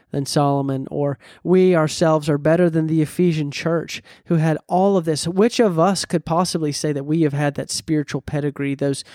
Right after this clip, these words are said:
pastors, those leaders in our churches? None of us could possibly say that. So we must also be extremely careful. We must ask God to search our hearts,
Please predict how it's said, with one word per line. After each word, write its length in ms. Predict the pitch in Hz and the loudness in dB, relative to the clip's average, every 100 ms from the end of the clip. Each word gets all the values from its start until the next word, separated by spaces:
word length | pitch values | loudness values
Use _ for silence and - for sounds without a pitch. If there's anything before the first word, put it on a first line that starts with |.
| - - | -14 -2
pastors, 600 | 165 170 160 - 135 123 | 2 2 0 -4 -4 -2
those 220 | 139 139 | -4 0
leaders 540 | 160 196 214 175 147 | 2 4 4 2 0
in 100 | 156 | -4
our 280 | - 190 208 | 0 2 2
churches? 680 | - - 190 196 139 123 - _ _ - | 0 -2 -2 -2 -6 -10 -14 _ _ -10
None 300 | 151 170 190 | 0 4 4
of 120 | 151 | 2
us 300 | 135 127 - - _ | -2 -4 -10 -14 _
could 160 | 147 - | -8 -4
possibly 480 | 143 139 151 156 | -2 -2 -4 -8
say 280 | 147 - 143 | -8 -6 -6
that. 220 | 143 123 - _ - | -4 -8 -10 _ -4
So 160 | - 190 | 2 4
we 160 | 226 | 4
must 220 | 233 202 - | 2 0 -4
also 460 | 190 262 247 208 165 | -2 0 2 0 0
be 140 | 165 | -2
extremely 600 | 156 - - 247 247 233 | -2 -6 -2 0 2 0
careful. 560 | - 208 226 - - _ _ _ - - | -2 -4 -6 -8 -18 _ _ _ -20 0
We 100 | 190 | 4
must 200 | 214 208 | 4 0
ask 380 | 190 196 208 - | -4 -4 -4 -2
God 360 | 190 185 190 | -2 0 -2
to 100 | 180 | -4
search 240 | 160 175 - | -4 -4 -4
our 80 | 151 | -4
hearts, 480 | 156 180 220 - | -2 -2 -2 -10